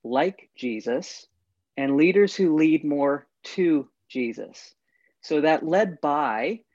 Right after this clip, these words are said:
led more by is having an intimate, deep relationship with Jesus, hearing his voice,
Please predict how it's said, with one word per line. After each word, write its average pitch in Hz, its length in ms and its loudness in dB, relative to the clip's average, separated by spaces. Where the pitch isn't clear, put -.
led 156 240 -6
more 151 180 -4
by 139 380 -2
is 131 180 -4
having 139 300 -4
an 120 80 -6
intimate, 165 540 -6
deep 143 220 -2
relationship 131 720 -4
with 123 160 -8
Jesus, 117 420 -2
hearing 170 380 2
his 160 160 -2
voice, 147 560 0